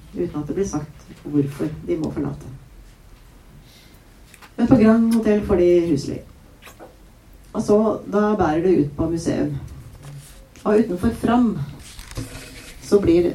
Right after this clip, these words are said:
bestefar andektig og kommer med et av sine mange foredrag.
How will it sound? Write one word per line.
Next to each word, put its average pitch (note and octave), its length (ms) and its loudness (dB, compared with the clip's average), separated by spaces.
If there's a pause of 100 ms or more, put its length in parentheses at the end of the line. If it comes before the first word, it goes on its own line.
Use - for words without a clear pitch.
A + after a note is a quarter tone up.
bestefar F3 480 -2
andektig - 640 4 (1160)
og - 180 -6
kommer D3+ 280 -2
med F3+ 140 -4
et - 120 -10
av D3 100 -8
sine D#3+ 460 -6 (280)
mange F3+ 280 -4
foredrag. C#3+ 600 -4